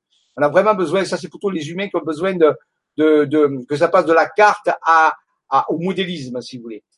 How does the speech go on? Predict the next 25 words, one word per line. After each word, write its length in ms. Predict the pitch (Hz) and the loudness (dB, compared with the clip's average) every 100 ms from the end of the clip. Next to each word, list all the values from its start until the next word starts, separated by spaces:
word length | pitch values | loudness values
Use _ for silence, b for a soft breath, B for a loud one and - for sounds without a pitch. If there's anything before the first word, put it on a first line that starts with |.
| _ | _
Oui, 280 | 139 190 - | -10 -10 -12
c'est 460 | - - 190 196 - | -14 -4 0 0 -2
intéressant 540 | 170 151 147 139 160 156 | -4 0 0 2 0 0
à 80 | - | -6
ce 100 | 143 | -10
niveau-là. 220 | 127 101 - _ _ _ b b b b 254 | -10 -12 -18 _ _ _ b b b b 4
Alors, 300 | 262 233 180 | 6 6 2
ben 180 | 214 | 2
non, 340 | 226 226 185 - - | 4 2 0 -6 2
retournons, 800 | 202 262 254 233 233 220 151 - | 2 2 -2 0 2 2 0 -2
euh, 200 | 165 156 143 | 2 2 0
pour 160 | 240 | 2
la 120 | 240 185 | 2 4
dernière 300 | 214 214 202 | 2 2 -2
demi-heure, 680 | 202 208 202 196 175 147 - 160 | -4 0 4 4 4 -4 -6 0
euh, 260 | 151 147 139 | 2 2 -2
sur, 500 | - 294 277 247 - | -6 -6 2 4 6
euh, 260 | 247 202 | 4 2
notre, 580 | 170 185 - - 165 127 _ _ _ - | 0 -4 -4 -6 -4 -4 _ _ _ -6
euh, 480 | 151 151 147 147 143 | 0 4 6 6 2
on 60 | 139 | -4
peut 100 | 147 | -8
dire, 300 | 151 147 135 | -4 -2 0
euh, 140 | 127 - 127 | 0 -2 -8
diaporama. 520 | 135 127 123 190 | -8 -6 -4 0